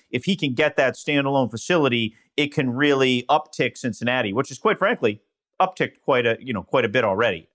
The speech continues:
And then U C F, I was there for their Thursday game against, uh, against Boise. And let, let me say this. That place popped,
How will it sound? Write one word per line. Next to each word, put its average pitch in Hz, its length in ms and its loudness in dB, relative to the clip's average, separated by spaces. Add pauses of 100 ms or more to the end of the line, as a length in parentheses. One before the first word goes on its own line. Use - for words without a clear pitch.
And 160 140 2
then 170 220 -2
U 180 120 -2
C 196 200 0
F, 185 120 2
I 160 120 4
was 123 180 -6
there 147 300 2
for 131 180 -2
their 117 360 2
Thursday 139 400 0
game 113 240 -2
against, 104 540 -4
uh, 98 440 4
against 113 380 -4
Boise. 127 400 0
And 98 80 -6
let, 240 140 2
let 208 100 2
me 208 60 -10
say 107 160 -6
this. 98 420 -4 (220)
That 220 220 0
place 143 420 -2 (320)
popped, - 600 -2